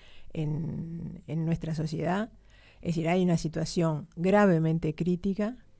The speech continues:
y, eh, es importante ver, es decir, abrir los ojos y encontrar cuál es el intríngulis de esta crisis que estamos viviendo y,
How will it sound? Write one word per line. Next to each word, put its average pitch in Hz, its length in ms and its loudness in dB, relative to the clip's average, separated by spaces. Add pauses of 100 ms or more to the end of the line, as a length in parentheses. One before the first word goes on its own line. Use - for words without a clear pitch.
(800)
y, 180 320 -2 (240)
eh, 160 600 0
es 190 220 2
importante 180 920 2 (520)
ver, 175 600 4 (420)
es 156 100 -2
decir, 165 280 -2
abrir 170 320 0
los 175 260 2
ojos 196 440 4
y 160 100 0
encontrar 165 480 0
cuál 196 180 6
es 175 100 0
el 160 120 2
intríngulis 160 840 4
de 156 180 -4
esta 160 240 -4
crisis 175 320 0
que 160 80 -4
estamos 160 340 0
viviendo 180 600 2 (800)
y, 180 340 0